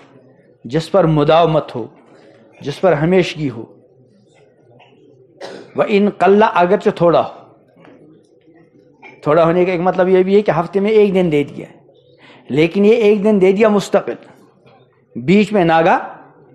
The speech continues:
नहीं, या दिन में पन्द्रह मिनट किसी काम के लिए निकाले, लेकिन निकाले मुस्तकिल। मसलन, एक आदमी तहज्जुद पढ़ता है, कभी तो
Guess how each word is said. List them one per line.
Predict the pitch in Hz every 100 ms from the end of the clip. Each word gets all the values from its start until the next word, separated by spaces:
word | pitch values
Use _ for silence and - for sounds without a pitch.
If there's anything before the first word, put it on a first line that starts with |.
| - - -
नहीं, | 113 - _ - - - 214 - - _ _ _ _ _ - _ _ - - - 135
या | 180
दिन | 175 190
में | 214 220
पन्द्रह | 208 208 214
मिनट | 208 196
किसी | - 196 185
काम | 180 190
के | 185 190
लिए | 180
निकाले, | 165 147 131 71 - - _ - - - _ - -
लेकिन | 156 196 226 196
निकाले | 202 208 214
मुस्तकिल। | 190 170 - 131 - - _ _ _ _ 403 _ _ _ _ _ _ _ -
मसलन, | 127 156 180 170 202 - _ _ _ _ _ _ - - _ -
एक | 170 202 165
आदमी | 156 170 196 208
तहज्जुद | - 160 170 190 180
पढ़ता | 170 180 190
है, | 196
कभी | 190 165 185
तो | 185